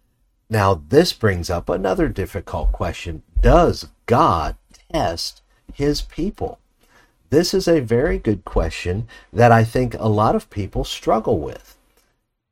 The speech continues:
Does God really test his people? And when he does test them, that implies always some kind of suffering, whether the suffering is a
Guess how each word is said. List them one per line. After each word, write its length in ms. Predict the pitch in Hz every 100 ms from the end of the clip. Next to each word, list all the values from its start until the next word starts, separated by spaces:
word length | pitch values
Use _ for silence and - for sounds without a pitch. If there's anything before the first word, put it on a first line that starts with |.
| _
Does 420 | 131 170 185 - _
God 380 | 104 101 104 104
really 300 | 101 98 104
test 440 | 113 - 190 -
his 240 | - 85 -
people? 460 | - 80 - 65 - _ _ _ _
And 300 | 127 127 -
when 160 | 190
he 100 | 240
does 320 | 135 139 233 -
test 380 | - 85 -
them, 180 | - 104
that 220 | 139 175
implies 560 | 196 113 - 139 147 110
always 440 | - 120 185 113
some 220 | - 127 113
kind 320 | 120 123 120
of 80 | -
suffering, 480 | 120 123 - 78
whether 300 | 85 107 104
the 240 | 95 95 87
suffering 560 | - 123 139 107 95
is 160 | 87 87
a 180 | 87